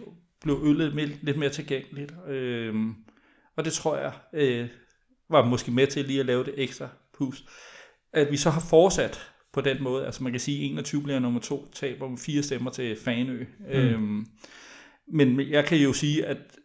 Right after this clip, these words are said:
Speaker 1: nu har jeg vundet to gange, og mit mål er jo, man kan kun vinde, hvis man bliver nomineret.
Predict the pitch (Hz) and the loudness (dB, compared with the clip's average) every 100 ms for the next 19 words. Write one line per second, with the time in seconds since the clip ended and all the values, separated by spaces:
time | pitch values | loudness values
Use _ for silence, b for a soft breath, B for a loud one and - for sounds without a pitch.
0 | _ _ _ _ _ 185 160 147 135 143 | _ _ _ _ _ -2 4 4 6 4
1 | 156 156 135 127 135 135 127 139 147 139 | 2 0 2 2 2 0 0 4 2 2
2 | 131 131 - 262 _ _ _ - 127 127 | 0 -2 -8 -20 _ _ _ -6 -4 -2
3 | - 156 131 143 135 127 113 117 110 107 | 0 0 0 -2 -4 -6 -4 -4 -4 -4
4 | 110 110 120 | -4 -6 -10